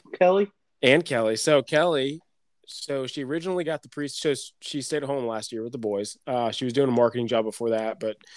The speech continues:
Speaker 2: uh, wasn't in love with it. So quit that to stay home.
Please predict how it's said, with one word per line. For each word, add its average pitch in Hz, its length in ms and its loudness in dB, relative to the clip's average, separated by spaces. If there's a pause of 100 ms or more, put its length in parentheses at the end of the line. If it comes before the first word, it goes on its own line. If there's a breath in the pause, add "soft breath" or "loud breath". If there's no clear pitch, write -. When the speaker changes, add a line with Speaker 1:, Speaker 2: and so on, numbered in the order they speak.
(380 loud breath)
Speaker 2:
uh, 110 300 2
wasn't 120 320 4
in 110 40 4
love 107 160 4
with 107 140 -6
it. 110 140 -2 (160)
So 117 720 -2 (400)
quit 170 280 4
that 151 200 8
to 139 80 -4
stay 143 220 2
home. 127 480 2